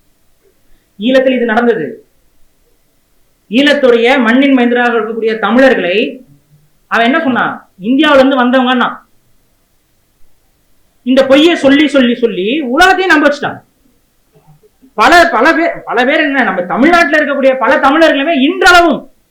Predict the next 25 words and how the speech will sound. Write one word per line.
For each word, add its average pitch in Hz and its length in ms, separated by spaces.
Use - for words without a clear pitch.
நம்புறது 302 300
என்ன? 269 200
ஈழத்தில் 320 300
இருக்கக்கூடிய 269 300
தமிழர்கள் 269 360
இங்க 233 220
இருந்து 311 200
போயிட்டு 330 240
நாடு 294 140
கேட்கலாமாங்க? 277 540
அது 240 180
இந்த 294 160
காங்கிரஸ் 311 500
கூமுட்டைங்க 254 340
ஒருத்தங்க 214 240
இருப்பாங்க, 220 340
இந்த 180 140
காங்கிரஸ் 254 380
கட்சியை 226 260
சேர்ந்த 214 220
கூமுட்டைங்க. 196 400
அந்த 262 220
கூமுட்டைகள் 311 420
அத்தனை 403 400
பேருக்கும் 269 580